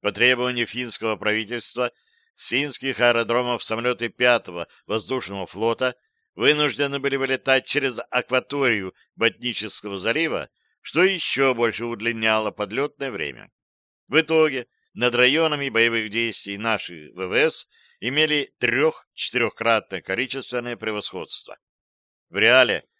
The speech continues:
в аналогичных условиях во время Критской десантной операции тысяча девятьсот сорок первого года, Люфтваффе нанесло серьезное поражение английскому флоту,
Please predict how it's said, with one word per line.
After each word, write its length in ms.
в 60
аналогичных 760
условиях 580
во 80
время 400
Критской 580
десантной 580
операции 760
тысяча 580
девятьсот 460
сорок 180
первого 300
года, 400
Люфтваффе 720
нанесло 680
серьезное 500
поражение 640
английскому 640
флоту, 580